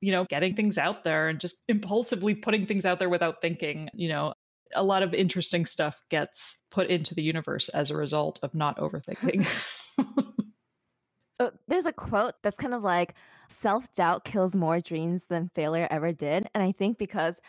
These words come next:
Speaker 2: people with A D H D, they're so creative and they love just going for it. I think we get so many of our ideas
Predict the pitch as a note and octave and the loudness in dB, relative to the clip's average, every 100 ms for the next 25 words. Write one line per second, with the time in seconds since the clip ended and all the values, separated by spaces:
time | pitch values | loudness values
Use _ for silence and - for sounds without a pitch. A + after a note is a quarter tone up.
0 | - - A3+ F3+ G#3+ F#3 F3+ F3 - D#3+ | -20 -8 -4 -2 0 0 2 0 0 0
1 | D#3 E3+ G3+ - G#3 E3 D#3 E3+ F3+ F3 | 0 2 -2 2 0 2 2 2 0 0
2 | E3+ F3 E3+ F3 F#3 G3 F3+ F#3+ - _ | 2 2 0 2 2 0 -4 -8 -8 _
3 | A3+ G3+ A#3 C4+ - C#4+ D4+ D#4+ - - | 0 2 2 0 0 2 4 2 -2 -18
4 | - _ A3+ A3 C#4+ E4 A#3+ A3 - B3+ | -20 _ -2 0 -2 -2 0 0 0 0
5 | A3 G#3+ F#3+ F3+ F3 - F3+ F3+ E3+ E3+ | 2 2 2 2 2 0 -2 -2 -2 -2